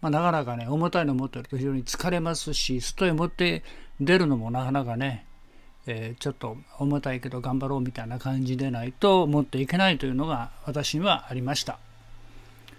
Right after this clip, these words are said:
それから、えー、まあ、三十センチから五十センチまで寄れるっていうことで、まあ、これちょっと切り替えしないといけないんですけども、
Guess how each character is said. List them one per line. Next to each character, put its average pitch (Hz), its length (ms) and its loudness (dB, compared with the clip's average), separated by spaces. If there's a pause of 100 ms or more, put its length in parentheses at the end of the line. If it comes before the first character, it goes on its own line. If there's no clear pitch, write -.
(140)
そ - 100 -6
れ 175 120 -2
か 180 160 0
ら、 160 380 4 (1900)
え 139 460 -4
ー、 269 40 -12 (160)
ま 160 240 4
あ、 135 80 -2
三 - 1040 0
十 180 80 0
セ 220 240 2
ン 202 40 4
チ - 100 -2
か 156 80 0
ら 139 80 0
五 139 200 0
十 147 160 2
セ 185 200 -2
ン 175 60 0
チ 143 120 -2
ま 131 80 2
で 123 240 -6 (480)
寄 147 160 4
れ 165 160 8
る 185 120 8
っ 180 40 4
て - 240 -6
い 123 60 0
う 120 180 -8 (160)
こ 139 140 -6
と 123 160 -6
で、 131 380 -2
ま 165 140 0
あ、 139 40 0
こ 175 140 -2
れ 170 60 2
ち - 80 -4
ょ 160 40 -2
っ - 20 -4
と 143 80 -2
切 160 160 0
り 156 100 2
替 160 260 4
え 151 40 2
し - 140 0
な 151 120 2
い 127 80 0
と 127 100 -4
い 131 60 -2
け 139 100 0
な 127 140 0
い 120 60 -2
ん 117 60 -2
で 117 100 -8
す - 100 -8
け 131 100 -4
ど 117 120 -8
も、 127 300 0